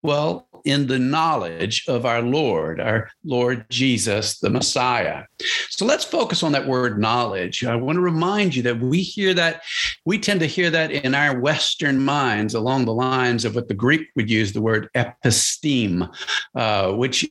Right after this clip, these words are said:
which has to do with, like, I know that, you know, knowledge is two plus two equals four, right? Uh, you know, I know that three times three equals nine. I know facts, and I,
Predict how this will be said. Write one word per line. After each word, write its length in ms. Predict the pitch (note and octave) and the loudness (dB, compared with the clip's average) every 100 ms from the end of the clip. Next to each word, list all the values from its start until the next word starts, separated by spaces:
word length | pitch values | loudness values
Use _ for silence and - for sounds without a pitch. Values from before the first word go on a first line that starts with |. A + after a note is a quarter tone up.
| C3 | -2
which 180 | C3 B2 | 0 0
has 240 | D3 C#3 | 0 0
to 100 | B2+ | -2
do 220 | A#2+ B2+ | 0 0
with, 120 | A2+ A#2 | 0 0
like, 240 | A#2+ A#2+ | -2 0
I 140 | B2+ | 0
know 260 | C3+ B2+ B2+ | 2 2 2
that, 120 | A#2+ | -2
you 80 | A2+ | -2
know, 100 | A2 | 0
knowledge 560 | G2+ A2+ B2 B2 A#2+ G#2+ | 2 2 0 0 0 0
is 300 | A#2+ - - _ - | 0 -2 -10 _ -4
two 300 | D#3 D3+ B2+ | 0 2 0
plus 340 | - A#2 - | -2 -2 -2
two 300 | - C3+ A#2+ | 0 0 0
equals 400 | G#2+ A2 - A#2+ | -2 -2 -2 0
four, 540 | - - C3 F2+ C#2+ C#2 | 0 0 2 2 -2 -2
right? 400 | G2 G#2+ A2 - - - - | 0 0 -2 -6 -6 -6 -4
Uh, 300 | G#2+ G#2 G#2 | 0 0 0
you 160 | B2+ G#2+ | 0 0
know, 120 | G2 | 2
I 180 | G2 A#2 | 0 0
know 220 | B2 A2+ | 2 2
that 180 | A#2 - | 0 -2
three 160 | C3+ | -2
times 340 | B2+ B2 A2 - | 0 0 0 -2
three 220 | A2 A#2 | 0 2
equals 380 | A2+ - - G2+ | 2 -2 -4 -2
nine. 400 | A#2 B2+ G#2+ F#2+ | 0 0 0 -2
I 180 | G#2+ A2 | 0 2
know 240 | B2+ A#2 | 2 2
facts, 840 | A2+ - - E3+ G#2+ - - - G#2 | 0 -8 -2 0 0 -4 -6 -4 0
and 120 | G2+ | 0
I, 240 | A2+ A2+ | 0 -2